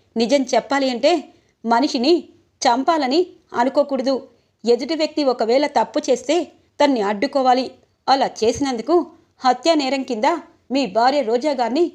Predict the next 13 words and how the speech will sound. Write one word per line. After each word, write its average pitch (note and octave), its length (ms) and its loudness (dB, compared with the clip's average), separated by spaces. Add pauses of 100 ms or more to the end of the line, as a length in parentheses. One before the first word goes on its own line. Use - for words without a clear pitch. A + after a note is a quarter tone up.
(280)
ఇప్పుడే C4 320 0
నేను C4 320 0 (300)
జైలుకు B3 380 0
పంపించగలను" B3+ 800 -2
అని B3 100 -4 (100)
చెప్పి C4 200 0
అంటుంది A3+ 500 -2 (400)
చామంతి. B3 600 -2 (280)
"అమ్మో, A#3+ 320 0 (340)
దీనికేంటి B3 680 -2
ఇంత B3+ 160 -4
నోరు D4+ 260 -2
వచ్చింది? C#4 520 -4